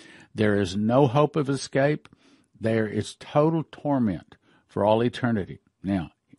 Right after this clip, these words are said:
let me briefly explain this. So the seven-year tribulation, the voice spoke to me and said,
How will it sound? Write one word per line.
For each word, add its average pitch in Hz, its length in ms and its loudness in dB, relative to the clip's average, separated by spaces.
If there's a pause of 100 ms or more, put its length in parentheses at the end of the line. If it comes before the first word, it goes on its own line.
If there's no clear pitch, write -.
let 95 100 0
me 104 100 2
briefly 123 480 0
explain 101 460 -2
this. - 260 -14 (520)
So 131 200 4
the 123 120 0
seven-year 170 500 4
tribulation, 127 800 2 (1500)
the 127 300 2
voice 160 440 4 (260)
spoke 143 380 2
to - 80 -2
me 120 100 2
and 120 100 0
said, 113 380 2